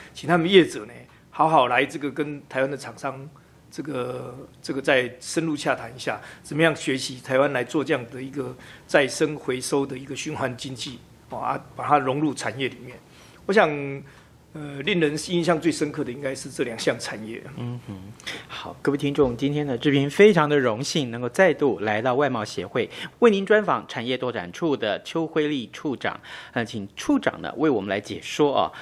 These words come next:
Speaker 2: 呃，事实上外贸协会即将又要带台商前进越南，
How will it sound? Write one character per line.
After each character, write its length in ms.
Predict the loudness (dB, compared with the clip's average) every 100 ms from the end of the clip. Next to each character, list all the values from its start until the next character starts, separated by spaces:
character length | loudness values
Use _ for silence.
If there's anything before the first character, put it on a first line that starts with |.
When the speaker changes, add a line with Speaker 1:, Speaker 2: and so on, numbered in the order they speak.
| -10
Speaker 2:
呃， 160 | -2 -2
事 160 | 0
实 20 | 0
上 240 | 0 -2 2
外 140 | 4
贸 120 | 4
协 220 | -2 -6
会 160 | -4 -4
即 160 | -4 0
将 260 | 0 0 -2
又 240 | 6 8
要 220 | 8 4 0
带 240 | 0 -2
台 340 | -2 -6 -4
商 320 | -2 -2 -4 -4
前 400 | -6 -4 -4 -6
进 360 | 0 0 0
越 340 | 0 0 0 -2
南， 340 | -2 -2 -2